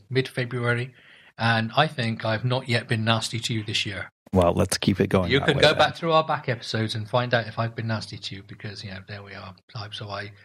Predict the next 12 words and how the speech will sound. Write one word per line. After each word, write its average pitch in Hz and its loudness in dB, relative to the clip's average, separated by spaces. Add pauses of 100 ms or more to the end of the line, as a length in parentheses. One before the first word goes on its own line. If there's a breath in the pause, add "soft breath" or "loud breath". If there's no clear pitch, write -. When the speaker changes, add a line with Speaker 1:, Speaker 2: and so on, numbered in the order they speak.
(260 soft breath)
Speaker 1:
I, 110 -4
I 117 0
reject 117 2
your, 107 -2
um, 101 -2 (440 soft breath)
gross 131 2
accusations 139 4
of, 110 -6 (240)
of, 120 -4
of, 117 -8 (140)
of 131 -4
misconduct. - 2